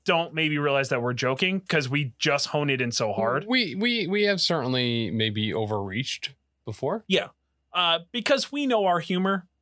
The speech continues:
Speaker 2: Mm-hmm.
Speaker 1: Uh, we know who we are. We're shitlords sometimes.
Speaker 2: Yes.
Speaker 1: Uh, here on the show. But for the month of May, every five-star review that we get in the month of May, we will be,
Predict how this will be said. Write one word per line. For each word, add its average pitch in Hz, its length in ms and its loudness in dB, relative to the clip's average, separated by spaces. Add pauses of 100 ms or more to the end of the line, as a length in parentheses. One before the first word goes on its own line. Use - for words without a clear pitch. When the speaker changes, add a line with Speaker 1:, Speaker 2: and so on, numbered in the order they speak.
(120)
Speaker 2:
Mm-hmm. 110 180 -2 (300)
Speaker 1:
Uh, 135 260 2
we 170 140 2
know 170 160 2
who 165 140 0
we 143 220 0
are. 143 360 2 (720)
We're 214 80 0
shitlords 120 460 0
sometimes. 160 680 0
Speaker 2:
Yes. 110 320 -4 (100)
Speaker 1:
Uh, 160 300 2
here 196 200 -2
on 190 100 0
the 185 60 0
show. 202 460 2
But 160 440 0 (520)
for 247 140 4
the 262 60 0
month 285 200 0
of 262 140 0
May, 143 320 0 (1000)
every 277 360 2
five-star 254 840 0
review 160 580 -2 (960)
that 165 200 2
we 214 240 2
get 151 540 -2
in 156 100 0
the 160 80 2
month 156 220 0
of 185 120 -2
May, 127 300 -2 (600)
we 254 240 2
will 285 180 0
be, 240 260 0